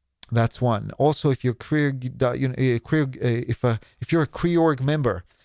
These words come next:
you get notification for all the content we produce at Con-, Consciousness Research Institute, uh, including papers. We have an autism paper coming out, um, the yin and yang of autism.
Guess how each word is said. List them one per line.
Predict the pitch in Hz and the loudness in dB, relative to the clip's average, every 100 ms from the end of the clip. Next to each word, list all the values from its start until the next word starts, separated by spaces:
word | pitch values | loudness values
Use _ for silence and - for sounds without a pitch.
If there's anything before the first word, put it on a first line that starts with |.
| _ _ | _ _
you | - 123 | -4 0
get | 143 135 | 0 0
notification | 139 127 131 - 143 139 | 0 0 -2 -2 -2 -2
for | 123 127 | -2 0
all | 143 202 | 2 4
the | 180 | 2
content | - 131 120 110 101 - | -2 -2 -2 -4 -8 -4
we | 117 | -6
produce | - 117 113 101 | -4 -4 -4 -6
at | |
Con-, | - 120 - - | -2 -2 -2 -12
Consciousness | - 113 - 110 107 123 | -4 -4 -2 -6 -4 -4
Research | 123 110 - | -2 -4 -4
Institute, | 135 135 - - 127 - - _ _ _ _ _ | -2 -2 -4 -2 -2 -2 -10 _ _ _ _ _
uh, | - 107 | -2 0
including | 120 117 - 147 139 123 120 - - | 0 -2 0 2 2 -2 -6 -8 -2
papers. | 147 151 143 110 - - - | 0 2 0 -2 -8 -20 -8
We | 120 | -4
have | 113 | -2
an | 113 | 0
autism | 127 131 127 120 | 0 0 -2 -2
paper | 123 117 113 | -2 -2 -2
coming | - 113 110 | -2 -4 -2
out, | 104 - - _ _ _ _ _ _ | -4 -4 -12 _ _ _ _ _ _
um, | 107 104 104 104 104 - | -2 0 0 0 -4 -2
the | 107 | 2
yin | 123 156 | 2 2
and | 139 | 2
yang | 135 131 123 | 2 0 0
of | 113 | 0
autism. | 104 104 - 104 101 92 | 0 -2 -2 -8 -8 -14